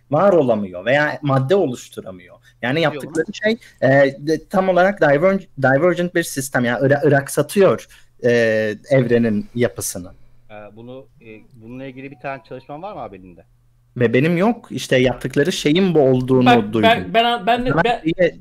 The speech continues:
Speaker 3: ben net
Speaker 1: ben
Speaker 3: olarak
Speaker 1: o yüzden sana soruyorum Scorpion. Yaptıkları şey ne?
Speaker 2: An-, anlıyorum
Speaker 1: Ve
Speaker 2: ben.
Speaker 1: neden convergent?
Speaker 3: Çünkü bak, ben anlatabilir miyim?
Speaker 2: Tabii ki abi,
Speaker 3: Anladığım
Speaker 2: buyur.
Speaker 3: kadarıyla, anladığım kadarıyla. Bak şimdi. Bu adamlar diyorlar ki, hassas ayarı savunanlar diyorlar ki, kardeşim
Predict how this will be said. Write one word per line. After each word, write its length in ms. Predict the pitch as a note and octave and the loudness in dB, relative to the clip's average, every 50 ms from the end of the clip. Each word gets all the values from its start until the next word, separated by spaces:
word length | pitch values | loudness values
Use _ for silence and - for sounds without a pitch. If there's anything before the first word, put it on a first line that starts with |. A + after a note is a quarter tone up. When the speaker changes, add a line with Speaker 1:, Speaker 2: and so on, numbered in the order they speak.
| - - | -20 -20
Speaker 3:
ben 360 | - E3+ G#3 G#3+ A#3+ A#3+ A#3 | -12 -6 -4 -4 -4 -4 -4
net 140 | B3+ B3+ A#3+ | -6 -2 0
Speaker 1:
ben 40 | - | 0
Speaker 3:
olarak 300 | - - F3+ F#3 - F#3 | 2 2 2 0 0 -4
Speaker 1:
o 40 | F#3 | -2
yüzden 160 | F#3+ G#3 G3+ | 0 0 -2
sana 240 | G3+ - F3+ F#3 G3 - - | -2 -2 -4 -4 -4 -4 -2
soruyorum 460 | E3 C#3 B2+ A#2 A2 A2 G#2+ G#2 G2+ | 0 2 2 2 2 0 -2 -6 -6
Scorpion. 760 | - - - C#3 - - - - D3 D3+ D3 - C3 A2 G#2 | -10 -14 -16 -14 -14 -12 -2 0 0 0 0 -2 -4 -2 -2
Yaptıkları 520 | G#2 A2 A#2+ B2+ C3 - C#3+ - E3 E3+ F3 | -2 -2 -2 -4 -4 -6 -4 -2 0 -2 0
şey 280 | - F#3 E3+ E3 E3 | 0 0 -2 0 0
ne? 180 | E3+ F#3 B3 - - B2+ | 0 0 -2 -2 -6 -12
Speaker 2:
An-, 100 | C#3 C#3+ - | -14 -14 -14
anlıyorum 280 | - C3+ C#3+ - C#3 D#3 | -16 -12 -6 -2 0 2
Speaker 1:
Ve 20 | |
Speaker 2:
ben. 80 | D#3 D3+ | 2 2
Speaker 1:
neden 340 | C#3 C3+ - - G#3+ A3 G3+ - | 2 2 0 0 -2 -2 -2 0
convergent? 680 | - D3+ C#3+ C3+ B2+ B2 A#2+ A2+ G#2 G2+ - F#2 F#2+ - _ - - _ _ _ _ _ _ _ _ _ _ _ _ _ | 0 0 2 2 2 4 2 2 0 -2 -8 -12 -14 -16 _ -20 -20 _ _ _ _ _ _ _ _ _ _ _ _ _
Speaker 3:
Çünkü 360 | _ - A#3 B3+ - - E3 | _ -10 -10 -10 -10 -12 -8
bak, 180 | F3 G#3 G#3 G#3 | -8 -6 -4 -2
ben 100 | A#3 A#3 | -2 -2
anlatabilir 460 | A3+ A3+ A3+ A3+ A3+ G#3+ B3 D#4 E4+ | -2 -2 -4 -6 -6 -8 -6 -8 -10
miyim? 320 | B3+ E3+ D3 C3+ C3+ - _ _ _ _ _ _ _ _ _ _ _ | -10 -10 -10 -12 -14 -18 _ _ _ _ _ _ _ _ _ _ _
Speaker 2:
Tabii 100 | - D#3+ | -6 -6
ki 60 | F3 F#3 | -6 -4
abi, 60 | - | -6
Speaker 3:
Anladığım 140 | B2+ - - B2+ | -8 -8 -8 -8
Speaker 2:
buyur. 80 | E3+ D#3+ | -10 -10
Speaker 3:
kadarıyla, 280 | D3+ C#3+ C3+ C3+ - - | -10 -10 -14 -16 -16 -12
anladığım 340 | E3 E3 E3+ E3+ E3+ G3 F3+ | -12 -10 -10 -12 -14 -16 -14
kadarıyla. 420 | F3+ D#3+ C#3+ B2+ A#2 A#2 A#2+ A#2+ - | -14 -14 -14 -14 -16 -18 -20 -14 -8
Bak 180 | F3+ G3+ G#3 - | -8 -8 -8 -8
şimdi. 320 | - D3+ C3+ A#2 A#2+ - _ _ _ _ _ _ _ _ _ _ _ _ _ | -16 -18 -20 -20 -20 -20 _ _ _ _ _ _ _ _ _ _ _ _ _
Bu 140 | D#3+ F3 A3+ | -6 -4 -2
adamlar 340 | A#3+ B3+ A#3+ B3 C4 A#3+ G#3 | -2 -2 -4 -4 -6 -8 -8
diyorlar 280 | B3+ D4+ G#4+ E4+ - - | -10 -12 -12 -12 -14 -16
ki, 240 | - A#2 - - _ _ - | -16 -18 -18 -18 _ _ -12
hassas 320 | D3+ E3+ F3+ - - - G#3+ | -10 -10 -8 -8 -10 -10 -8
ayarı 180 | F#3 E3+ F3+ | -8 -8 -8
savunanlar 440 | F3 F3+ F3 E3+ E3+ E3 F3 E3+ D#3+ | -10 -12 -12 -12 -12 -14 -14 -14 -14
diyorlar 240 | G3+ A#3 C#4 E3 - | -14 -14 -14 -14 -16
ki, 120 | A#2+ A#2+ - | -18 -16 -8
kardeşim 460 | - B3+ D4+ - D#3+ - - - | -6 -6 -6 -6 -12 -20 -20 -20